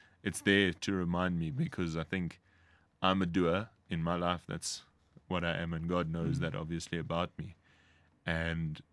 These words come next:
Speaker 1: in a time like this, you just want to, you want to do things, and you just want to, but what that verse reminds me is, instead of just doing things, sit with me,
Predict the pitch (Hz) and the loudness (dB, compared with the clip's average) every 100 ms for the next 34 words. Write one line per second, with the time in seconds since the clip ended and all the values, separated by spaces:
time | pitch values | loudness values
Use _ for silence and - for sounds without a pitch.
0 | _ _ _ _ _ _ - 92 87 101 | _ _ _ _ _ _ -4 -2 -2 -2
1 | 95 90 80 87 80 - - _ - 87 | -2 0 -2 -2 -4 -8 -18 _ -8 -4
2 | 92 - 87 87 80 78 _ - 90 90 | -4 -4 -4 -2 -2 -6 _ -8 -2 0
3 | 101 92 90 90 - 80 80 82 82 87 | 0 2 2 2 0 -4 -2 -2 -4 -4
4 | 92 87 80 - _ - _ _ 90 85 | -4 -4 -6 -10 _ -20 _ _ -6 -2
5 | 90 80 92 85 78 87 85 82 85 87 | -2 0 0 0 0 0 0 -2 -2 -2
6 | 87 82 82 80 - - - - 98 98 | -2 -4 -4 -4 -8 -14 -14 -8 -4 -4
7 | 92 - 80 85 - 80 76 - - 82 | -4 -6 -6 -6 -6 -8 -6 -6 -6 -6
8 | - 80 73 | -4 -4 -6